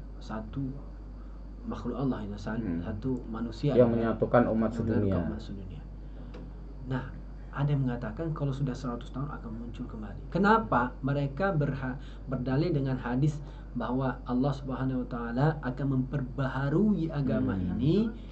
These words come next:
Speaker 2: Tiap
Speaker 1: di setiap seratus
Speaker 2: seratus
Speaker 1: tahun.
Speaker 2: tahun.
Speaker 1: Nah, ini memang wak-, mak-, maknanya luas, bisa, maksudnya mujaddid di sini seperti
Speaker 2: Hmm.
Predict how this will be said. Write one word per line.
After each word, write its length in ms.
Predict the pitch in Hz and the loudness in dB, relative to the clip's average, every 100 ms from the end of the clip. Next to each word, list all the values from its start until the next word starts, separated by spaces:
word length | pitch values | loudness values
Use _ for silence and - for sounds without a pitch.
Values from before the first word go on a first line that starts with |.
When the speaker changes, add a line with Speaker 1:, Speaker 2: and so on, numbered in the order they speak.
| - | -2
Speaker 2:
Tiap 160 | 196 | 0
Speaker 1:
di 100 | - | 2
setiap 420 | 180 131 - 135 - | 2 0 -2 -2 -2
seratus 360 | 127 110 110 | -6 -8 -4
Speaker 2:
seratus 140 | 92 90 | -4 -4
Speaker 1:
tahun. 200 | 90 - | -6 -8
Speaker 2:
tahun. 300 | 82 78 76 85 - - - - - - - - 95 | -8 -8 -8 -8 -10 -12 -12 -12 -12 -12 -12 -12 -6
Speaker 1:
Nah, 120 | 120 | 0
ini 180 | 127 196 | 4 6
memang 300 | 147 165 170 | 6 6 4
wak-, 180 | - | 4
mak-, 220 | 135 127 - - | 0 -2 -6 -8
maknanya 380 | 120 120 147 165 | -6 -2 2 6
luas, 460 | 160 156 131 120 | 8 8 6 2
bisa, 240 | 123 127 110 92 90 90 | -2 -4 -6 -8 -10 -10
maksudnya 340 | 110 - 147 | -8 -2 2
mujaddid 460 | 135 131 139 127 127 | 4 4 4 4 0
di 120 | 123 | 0
sini 280 | 135 131 123 | 0 2 2
seperti 400 | 127 113 127 | 2 0 0
Speaker 2:
Hmm. 80 | 127 | 0